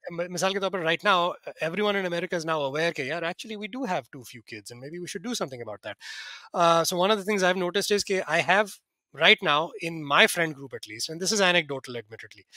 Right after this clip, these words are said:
um, there are friends who have no kids, and then there are friends who have three kids। And I, all, I, I, I really think that at some level at the back of people's minds is के यार,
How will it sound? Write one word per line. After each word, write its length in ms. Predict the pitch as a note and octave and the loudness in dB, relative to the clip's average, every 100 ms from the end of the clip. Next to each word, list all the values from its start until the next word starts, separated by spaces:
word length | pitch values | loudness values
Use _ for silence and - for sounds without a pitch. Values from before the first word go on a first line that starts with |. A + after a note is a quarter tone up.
| - _ _ _ F#3+ | -20 _ _ _ -4
um, 360 | D3+ C3+ A#2 - _ _ _ _ _ _ _ _ _ - | 0 -2 -4 -12 _ _ _ _ _ _ _ _ _ -10
there 160 | F#3 F#3+ | 4 6
are 60 | G3+ | 8
friends 320 | - F#3+ G#3+ | 8 6 6
who 140 | F#3 | 2
have 180 | F3 F3 | 2 2
no 180 | C3+ C#3 | 0 -4
kids, 380 | B3 D#4+ - - - _ _ _ _ _ | 0 0 -4 -10 -14 _ _ _ _ _
and 120 | F3+ | -2
then 160 | F#3+ F#3 | 0 4
there 100 | F#3 | 2
are 60 | F3+ | 2
friends 180 | F#3 | -2
who 60 | F3 | -4
have 100 | F#3+ | -8
three 180 | - B2 | -10 -14
kids। 380 | - F#2+ - - - - _ _ _ _ _ _ _ _ _ _ | -14 -14 -14 -14 -18 -20 _ _ _ _ _ _ _ _ _ _
And 100 | F3 | 2
I, 140 | F#3+ G3+ | 8 8
all, 260 | F3 G#3 G#3+ | 8 6 6
I, 220 | F3+ F3 F3+ | 4 4 4
I, 200 | G3 G3 | 4 4
I 160 | F3 F3+ D3 | 2 -2 -2
really 300 | E3+ G#3+ A#3+ | -2 2 2
think 280 | - A3+ G3+ | 2 -2 0
that 140 | G3 | 2
at 160 | F#3 - | 2 2
some 220 | G3 A3 | 0 2
level 280 | G3 F#3+ G3 | 0 2 0
at 140 | F3 | -2
the 40 | |
back 220 | C#3+ D3+ F3+ | -2 -4 -4
of 80 | |
people's 300 | F#3+ F#3+ G3+ | -8 -6 -6
minds 320 | F3 F3+ F#3+ F3 | -4 -2 -2 -4
is 140 | F3+ | -6
के 180 | E3+ D#3 | -6 -4
यार, 240 | E3 F#3 | -4 -4